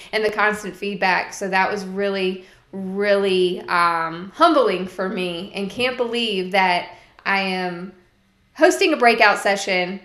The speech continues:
and it's on podcasting, something I always wanted,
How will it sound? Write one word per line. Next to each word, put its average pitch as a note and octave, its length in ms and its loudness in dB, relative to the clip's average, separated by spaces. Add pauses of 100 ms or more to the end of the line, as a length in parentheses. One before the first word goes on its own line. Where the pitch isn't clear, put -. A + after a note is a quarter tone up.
(520)
and G#3 500 2
it's A3 180 -4
on C4+ 200 4
podcasting, G#3+ 1080 2
something A#3+ 340 -2
I G#3 120 4
always A#3+ 320 4
wanted, A3 420 -2